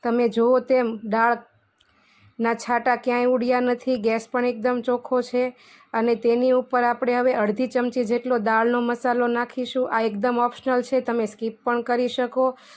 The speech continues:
અને હવે ગેસની ફ્લેમને બંધ કરી દઈશું અને બે મિનિટ સુધી દાળમાંથી થોડી વરાળ નીકળી જાય પછી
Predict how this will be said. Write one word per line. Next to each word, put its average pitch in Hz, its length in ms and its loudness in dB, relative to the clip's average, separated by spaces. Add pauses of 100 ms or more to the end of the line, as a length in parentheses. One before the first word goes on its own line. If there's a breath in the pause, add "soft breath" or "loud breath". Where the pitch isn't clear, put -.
(140)
અને 214 180 2
હવે 226 240 2
ગેસની 226 480 0
ફ્લેમને 247 340 0
બંધ 240 320 0
કરી 254 240 0
દઈશું 254 480 2 (360 loud breath)
અને 233 220 0
બે 226 240 2
મિનિટ 262 400 2
સુધી 254 320 2 (340 soft breath)
દાળમાંથી 240 680 2
થોડી 240 340 2
વરાળ 240 340 2
નીકળી 247 340 0
જાય 247 280 0
પછી 240 380 -2